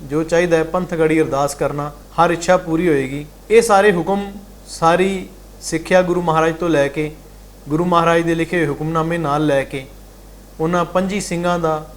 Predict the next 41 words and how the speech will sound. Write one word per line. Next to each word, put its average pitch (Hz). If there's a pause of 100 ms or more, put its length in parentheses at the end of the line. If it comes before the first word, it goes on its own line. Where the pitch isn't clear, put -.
(260)
ਜਥਾ 143
ਲੈ 156
ਕੇ 156
ਤੇ 156
ਪੰਜ 170
ਸਿੰਘਾਂ 151
ਦੀ 156
ਤਾਬਿਆ 143
ਬਾਬਾ 139
ਬੰਦਾ 151
ਸਿੰਘ 175
ਬਹਾਦਰ 156 (540)
ਪੰਜਾਬ 143
ਵੱਲ 175
ਨੂੰ 180
ਰਵਾਨਾ 156
ਹੋਏ 147
ਨੇ। 151 (480)
ਫਿਰ 180
ਪੰਜਾਬ 175
ਵਿੱਚ 208
ਪਹੁੰਚ 202
ਕੇ 202
ਬਾਬਾ 180
ਬੰਦਾ 165
ਸਿੰਘ 180
ਬਹਾਦਰ 160 (180)
ਅੱਗੇ 156
ਕਿਹੜੇ 175
ਸਿੰਘਾਂ 175
ਨੂੰ 185
ਮਿਲਦੇ 151
ਨੇ, 156 (680)
ਕਿਸ 160
ਤਰ੍ਹਾਂ 175
ਹੁਕਮਨਾਮੇ 160
ਸਿੰਘਾਂ 170
ਵੱਲ 165
ਭੇਜੇ 151
ਜਾਂਦੇ 139
ਨੇ, 143